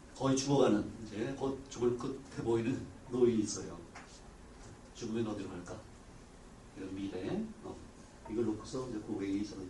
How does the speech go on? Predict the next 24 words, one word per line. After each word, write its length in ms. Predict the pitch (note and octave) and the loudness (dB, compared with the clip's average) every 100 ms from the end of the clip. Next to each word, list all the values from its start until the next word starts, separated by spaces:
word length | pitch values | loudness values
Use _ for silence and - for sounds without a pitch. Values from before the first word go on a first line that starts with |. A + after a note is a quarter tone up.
| - | -10
그림을 220 | G#2 F#2+ F2 | -6 -6 -6
그렸어요. 340 | E2+ - - - - - - - - - - E3+ | -10 -10 -14 -16 -16 -16 -16 -16 -16 -16 -12 -6
이게 120 | E3 | -4
철학적 460 | - D3+ - B2+ | 2 2 4 2
질문이에요. 460 | B2 A2+ G2 F#2 F2 F2 - - - - - - - - | 2 0 0 0 -4 -8 -14 -14 -14 -14 -16 -16 -18 -12
근데 320 | C#3+ D3+ D3+ - - | -4 0 0 -2 -4
흥미롭게도 720 | F3 D3 - A#2 G2+ G2 - - - - - | 2 2 2 -4 -2 -2 -2 -6 -12 -14 -14
지금 420 | - G#2 G2+ E3+ - - - - - | -10 -4 -4 -4 -8 -12 -16 -14 -6
이십일 320 | B2+ - C3 | -4 0 0
세기 380 | - A2+ G2+ F#2+ | 0 -2 -2 -4
와서 320 | F#2+ F#2 - | -4 -4 -6
보니까 540 | - F#2 - F#2 F#2+ F#2 - - - - - - | -6 -6 -6 -6 -6 -6 -10 -16 -16 -18 -18 -12
과학이 540 | - A2 G#2+ G#2 G2+ G#2 | -4 -2 0 -2 -2 -2
이 60 | |
세 280 | - C#3+ D3 | -2 2 2
가지 280 | C#3 B2+ B2+ | 2 0 -2
중요한 340 | - B2 B2 | -6 -4 -2
질문에 340 | C3 B2 A#2+ A2 | -2 -4 -4 -2
대해서 480 | G#2 G2+ - D3 D3 | -4 -4 -4 -4 -4
다 300 | A#2 G#2+ - - - - - - - - - - | 0 0 0 -6 -14 -16 -16 -16 -16 -16 -14 -8
확실한 380 | D#3+ G3+ D#3 | -4 2 2
답을 180 | C3 A2 | 2 -2
가지고 220 | G2+ F#2+ | -2 -4
있어요. 240 | E2+ - | -8 -12